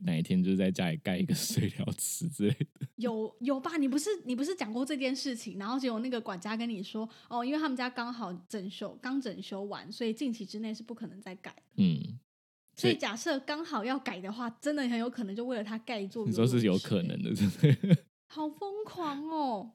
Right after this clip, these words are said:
Speaker 2: 好，因为我们前面讲的就是这个主人，他真的就是环境非常好，大家应该听，听得出来是富裕的程度了。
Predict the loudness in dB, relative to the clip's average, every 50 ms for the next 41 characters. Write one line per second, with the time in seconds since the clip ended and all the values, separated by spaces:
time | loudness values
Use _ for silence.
0 | _ -12 -10 -8 -4 -2 0 0 0 0 0 0 0 0 0 0 0 0 -2 -2
1 | -4 -4 -4 -4 -4 -4 -4 -4 -2 -2 -2 -4 -4 -6 -10 -10 -10 -8 -8 -6
2 | -6 -4 -4 -4 -4 -4 -4 -6 -8 -10 -14 _ _ -20 -20 _ _ -10 -8 -6
3 | -4 -4 -4 -4 -6 -6 -6 -6 -4 -2 -2 -2 -2 -2 -4 -4 -2 -4 -4 -4
4 | -4 -6 -8 -10 -12 -12 -12 -14 -14 -16 _ _ _ _ -2 0 0 0 0 0
5 | 0 0 0 -2 -2 -4 -2 -2 -2 -2 -2 -2 -2 -2 -2 -2 -4 -6 -6 -4
6 | -4 -2 -2 0 -2 -2 -2 -4 -6 -6 -6 -6 -6 -6 0 2 4 4 4 2
7 | 0 -4 -4 -6